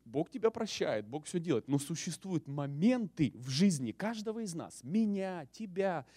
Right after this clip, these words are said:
люди еще будут приходить в служение и приходят. Понимаешь? И у всех есть хвост. И вот с этим хвостом, вот,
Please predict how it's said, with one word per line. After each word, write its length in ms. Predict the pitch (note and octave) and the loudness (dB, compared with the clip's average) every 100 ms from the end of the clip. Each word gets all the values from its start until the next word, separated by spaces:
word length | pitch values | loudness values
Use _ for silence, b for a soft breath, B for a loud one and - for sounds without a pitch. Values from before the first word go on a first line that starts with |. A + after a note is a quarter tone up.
| B B2+ | B 4
люди 320 | F3 G3+ G#3+ | 6 6 6
еще 380 | G#3+ - G#3+ F#3+ | 2 0 -4 -4
будут 240 | G3 E3 | -4 -4
приходить 400 | F3+ F3+ E3+ D#3+ | -4 -4 -6 -8
в 40 | |
служение 460 | - D#3 D#3 D3+ D3+ | -8 -2 0 2 2
и 40 | |
приходят. 520 | D#3 E3 - E3 D3 - b b b | 2 -2 0 0 0 -4 b b b
Понимаешь? 180 | G3 - B B B - | -6 -6 B B B -10
И 100 | F#3 | -4
у 120 | A3 | 0
всех 440 | F#3+ - A3+ B3+ - | 0 4 6 6 4
есть 260 | G3 F3+ - | -8 -8 -10
хвост. 520 | - F3 B2+ - - _ b b | -6 -4 -4 -8 -20 _ b b
И 60 | D3 | 4
вот 120 | F#3 | 4
с 80 | A#3+ | 4
этим 180 | G#3+ G#3+ | -2 -4
хвостом, 640 | F3 F#3 - B3 C4+ A#3+ | -2 -2 -2 -2 -2 -2
вот, 160 | C#3+ | -6